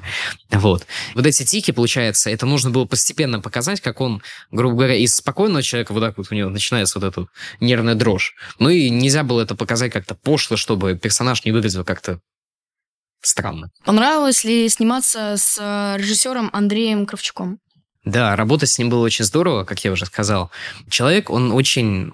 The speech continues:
Speaker 1: мудрый, добрый, и мы с ним работали до этого ещё на проекте «Викинг», где у меня была одна из главных ролей,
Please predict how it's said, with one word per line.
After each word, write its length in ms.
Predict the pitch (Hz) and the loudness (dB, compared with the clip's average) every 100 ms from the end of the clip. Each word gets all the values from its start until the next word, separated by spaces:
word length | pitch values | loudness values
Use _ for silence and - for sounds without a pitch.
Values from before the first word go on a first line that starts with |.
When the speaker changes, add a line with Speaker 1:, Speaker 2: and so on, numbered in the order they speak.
| - | -2
Speaker 1:
мудрый, 500 | 110 170 190 180 175 | 2 4 4 2 0
добрый, 460 | 120 113 151 160 127 | 0 0 2 2 0
и 520 | 110 113 110 110 107 | 0 0 2 2 2
мы 140 | 95 190 | 2 2
с 80 | |
ним 120 | - 131 | 2 0
работали 400 | 120 135 113 98 | 0 -2 -2 -2
до 140 | 120 | 0
этого 160 | 110 98 | 0 -2
ещё 200 | - 110 | -2 -2
на 80 | 98 | -2
проекте 640 | 107 107 - - 92 92 - - | 0 0 -2 -2 -2 -4 -14 -2
«Викинг», 520 | 113 113 120 180 - - - - - | 2 2 2 -2 -6 -12 -12 -6 0
где 200 | 110 147 | 2 4
у 40 | |
меня 180 | 131 113 | 4 2
была 260 | 117 120 | 4 2
одна 320 | 101 113 127 113 | 2 0 2 2
из 80 | |
главных 320 | 95 123 110 123 | 0 0 0 0
ролей, 400 | 139 208 240 | 2 2 0